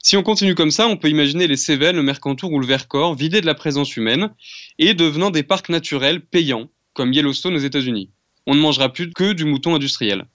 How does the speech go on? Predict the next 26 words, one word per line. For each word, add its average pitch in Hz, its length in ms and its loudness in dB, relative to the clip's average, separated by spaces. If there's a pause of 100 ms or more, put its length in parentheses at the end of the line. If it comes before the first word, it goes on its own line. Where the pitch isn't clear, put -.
(220)
La 127 120 2
vraie 202 240 2
écologie, 175 460 0
l'écologie 135 460 0
intégrale, 160 720 -2
cherche - 400 0
à 131 80 0
préserver 175 500 0
la 151 120 2
vie 135 160 -4
humaine 135 420 0
et 185 100 2
ses 185 180 -2
racines 156 460 -2 (300)
au 131 80 0
sein 170 160 2
d'un 151 160 2
environnement 135 340 2
préservé. 113 540 -2 (280)
C'est 120 220 0
dangereux 156 480 2
d'opposer 139 400 -2
la 127 100 0
nature 139 560 -2
et 127 80 0
l'homme. 98 280 -2